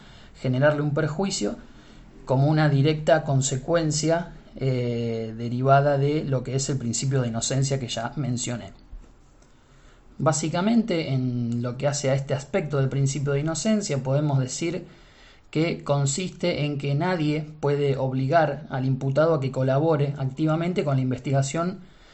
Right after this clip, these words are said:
del hecho que se le atribuye. Eh, consiste básicamente en el derecho a no ser obligado a, a declarar contra sí mismo o a confesar o declararse culpable.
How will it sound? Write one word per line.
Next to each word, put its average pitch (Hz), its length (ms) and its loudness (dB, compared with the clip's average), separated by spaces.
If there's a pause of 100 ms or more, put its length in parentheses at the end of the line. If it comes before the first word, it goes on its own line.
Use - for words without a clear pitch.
(180)
del 131 220 2
hecho 147 260 0
que 151 80 0
se 131 160 -2
le 123 100 0
atribuye. 135 640 0 (720)
Eh, 117 260 -6
consiste 147 380 0
básicamente 151 560 2
en 139 100 4
el 127 60 4
derecho 143 420 0
a 117 60 -6
no 135 120 0
ser 147 220 0
obligado 143 520 4
a, 123 340 -4
a 123 40 -2
declarar 127 440 0
contra 156 260 2
sí 156 160 -2
mismo 196 500 0
o 147 240 2
a 139 80 2
confesar 139 540 2
o 165 40 2
declararse 135 540 0
culpable. 113 560 -6